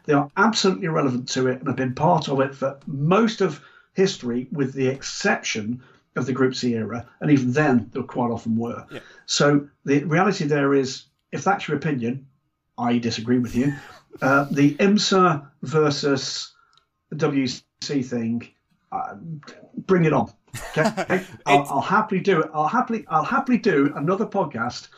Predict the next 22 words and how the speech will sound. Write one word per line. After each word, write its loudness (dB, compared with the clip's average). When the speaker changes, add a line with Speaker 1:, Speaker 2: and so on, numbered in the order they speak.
Speaker 1:
and 2
we 0
can -4
discuss 0
just -4
that. -8
Speaker 2:
Yeah, 6
okay. 2
Speaker 1:
Um, 6
Speaker 2:
Well, 10
uh, 8
it, 2
Speaker 1:
there 6
Speaker 2:
it, 6
Speaker 1:
is, 0
Speaker 2:
it's, -2
Speaker 1:
there 0
Speaker 2:
it's 0
Speaker 1:
is -6
not 2
one 0
person, -4